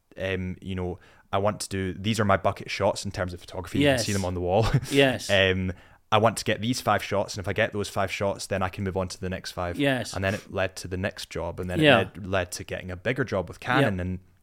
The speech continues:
Speaker 1: progressively you just step yourself up the ladder.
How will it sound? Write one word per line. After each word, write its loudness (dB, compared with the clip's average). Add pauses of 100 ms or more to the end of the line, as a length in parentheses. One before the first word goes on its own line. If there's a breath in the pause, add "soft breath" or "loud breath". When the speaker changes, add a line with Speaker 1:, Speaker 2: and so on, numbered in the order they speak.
(880)
Speaker 1:
progressively 4
you -4
just -6
step -6
yourself -4
up -4
the -6
ladder. 2